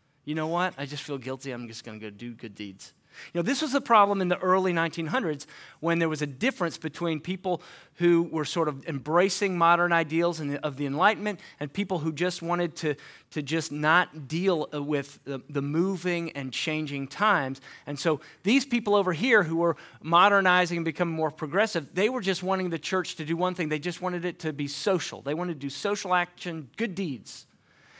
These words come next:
And over here, they were forgetting about the, the, the social justice causes,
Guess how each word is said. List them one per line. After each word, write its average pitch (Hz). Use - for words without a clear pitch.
And 208
over 226
here, 254
they 214
were 254
forgetting 233
about 175
the, 185
the, 180
the 170
social 202
justice 185
causes, 151